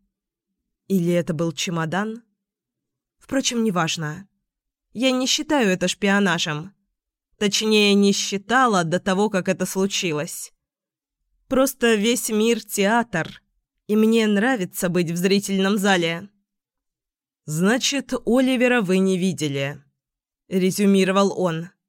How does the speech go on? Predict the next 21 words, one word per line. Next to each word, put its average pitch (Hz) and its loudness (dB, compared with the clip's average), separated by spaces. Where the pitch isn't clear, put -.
«Вы 175 2
не 247 2
видели, 220 0
как 196 0
он 208 4
её 202 4
ударил, 156 0
вытолкнул 190 0
из 196 0
окна?» 175 -2
«Нет. 185 0
Я 202 2
сказала 247 2
об 170 2
этом 180 2
полиции. 180 -2
Я 220 2
видела, 247 2
как 208 -4
её 196 2
ударили, 160 0